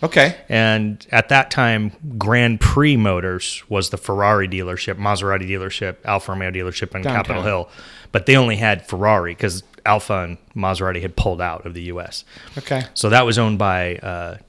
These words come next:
Speaker 2: uh, gentleman Steve Bain, and that company was originally started in the sixties.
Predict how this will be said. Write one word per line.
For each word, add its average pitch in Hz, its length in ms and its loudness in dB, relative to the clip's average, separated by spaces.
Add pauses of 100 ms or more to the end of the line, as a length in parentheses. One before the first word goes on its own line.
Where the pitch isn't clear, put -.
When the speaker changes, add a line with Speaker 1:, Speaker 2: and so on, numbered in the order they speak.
(200)
Speaker 2:
uh, - 320 -14
gentleman 95 680 -6
Steve 104 540 0
Bain, 110 520 0
and 95 160 -4
that 107 200 -2
company 110 440 -2
was 95 200 -4
originally 98 420 -4
started 90 480 -6
in 90 80 -8
the 87 80 -10
sixties. - 800 -4